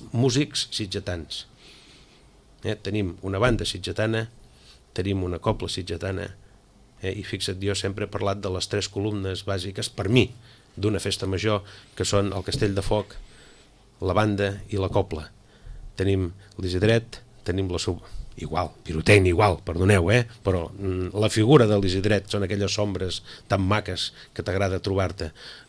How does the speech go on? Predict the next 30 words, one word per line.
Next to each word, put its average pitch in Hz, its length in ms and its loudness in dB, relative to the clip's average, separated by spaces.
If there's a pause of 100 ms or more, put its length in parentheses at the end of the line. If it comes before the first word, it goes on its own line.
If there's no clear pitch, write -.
La 95 140 0
figura 120 320 8
de 95 80 4
l'Isidret, 92 440 2 (300)
la 87 80 -2
figura 120 240 6
de 98 80 4
la 92 140 0
Suburban 87 560 -4 (240)
i - 40 -4
la 90 80 -2
figura 92 220 0
de 85 60 -4
la 85 80 -6
Maricel. 82 400 -8 (1000)
Guaita, 95 360 -2 (1000)
els, 90 240 -6
els 87 140 -10
tres 98 180 -2
pilars, 90 460 -2 (840)
que 92 60 -2
ens 87 140 0
hem 120 120 2
d'aguantar. 92 520 0 (1700)
Eh, - 200 -4
això 120 220 6
és, 92 100 4
això 151 200 6
és 104 60 4
l'important. 87 480 -2